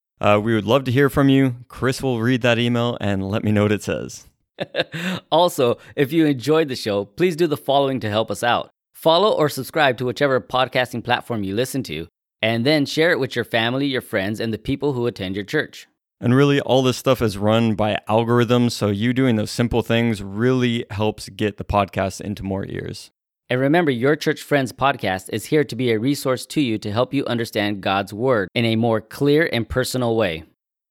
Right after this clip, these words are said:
Speaker 1: All so that we can grow closer in our relationship with God.
Speaker 2: Don't forget to check out our website, your church friends dot rocks.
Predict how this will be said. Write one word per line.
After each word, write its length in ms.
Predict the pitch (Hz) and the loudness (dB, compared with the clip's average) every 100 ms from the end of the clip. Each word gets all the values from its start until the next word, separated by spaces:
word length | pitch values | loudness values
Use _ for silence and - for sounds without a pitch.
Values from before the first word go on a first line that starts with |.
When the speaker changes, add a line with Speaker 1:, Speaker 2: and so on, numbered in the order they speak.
| _ | _
Speaker 1:
All 260 | 113 127 | 2 2
so 160 | 139 127 | 2 0
that 100 | 107 | 0
we 100 | 107 | -2
can 140 | 110 | -4
grow 180 | 104 101 | -2 -2
closer 560 | 95 - 123 127 135 120 | -4 -4 -2 -2 -4 -4
in 200 | - 104 | -4 -4
our 100 | 98 | -2
relationship 600 | 95 98 101 107 104 92 | -2 -4 -4 -6 -6 -8
with 140 | 92 | -12
God. 420 | - 95 60 57 110 - _ _ _ _ | -8 -6 -6 -10 -16 -20 _ _ _ _
Speaker 2:
Don't 180 | 139 156 | 0 2
forget 220 | 165 156 | 0 2
to 60 | |
check 280 | 151 156 151 | 2 0 2
out 80 | 156 | 4
our 100 | 123 | 4
website, 520 | 110 120 - 175 160 - | 4 0 2 0 0 -2
your 220 | 107 117 | 0 0
church 260 | - 127 | -2 -4
friends 320 | - 123 117 101 | -2 -2 -2 -2
dot 240 | 107 - | -4 -2
rocks. 400 | 98 104 131 - | 0 0 -2 -10